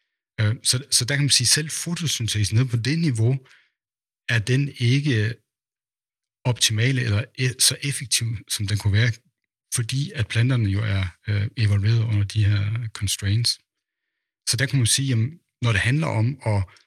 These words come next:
producere de her grundkomponenter, som, øh, proteiner og så videre,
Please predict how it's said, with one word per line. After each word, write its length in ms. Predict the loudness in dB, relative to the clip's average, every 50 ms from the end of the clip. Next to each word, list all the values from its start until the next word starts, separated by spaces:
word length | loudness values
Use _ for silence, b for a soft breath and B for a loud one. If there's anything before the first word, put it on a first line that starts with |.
| _ _ _
producere 400 | 0 0 2 2 2 0 0 -2
de 100 | -2 -2
her 320 | 0 0 2 2 0 -2 -4 -10 _ _ _ _ _ _
grundkomponenter, 1080 | -2 0 0 0 0 -2 -4 -4 -2 0 2 2 4 4 4 2 0 0 -2 -6 -8 -8 -6
som, 340 | -4 -2 0 2 2 2 2
øh, 160 | 2 0 0
proteiner 680 | -4 -4 -4 -4 -2 -2 0 2 2 2 2 2 0 0
og 140 | 0 0 0
så 120 | -2 0
videre, 240 | 0 2 2 2